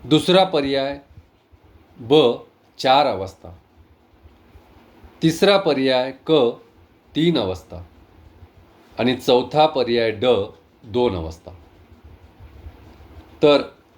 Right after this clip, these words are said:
रोस्टो यांनी आर्थिक विकासाच्या किती अवस्था सांगितल्या? ड पर्याय आहे, दोन अवस्था. रोस्टो यांनी आर्थिक विकासाच्या केवळ दोन अवस्था सांगितलेल्या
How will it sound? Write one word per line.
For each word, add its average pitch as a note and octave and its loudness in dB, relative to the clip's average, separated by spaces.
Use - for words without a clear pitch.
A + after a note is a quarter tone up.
रोस्टो D#3+ 0
यांनी E3 4
आर्थिक D3+ 0
विकासाच्या C3+ -4
किती F#3+ -2
अवस्था C3+ 0
सांगितल्या? F2 -12
ड A#2+ 0
पर्याय C3+ 2
आहे, A#2+ -6
दोन G#2 -6
अवस्था. E2+ -12
रोस्टो E3+ 2
यांनी E3+ 4
आर्थिक D3 -4
विकासाच्या B2+ -4
केवळ D3+ 0
दोन E3 2
अवस्था B2 0
सांगितलेल्या G#2 -8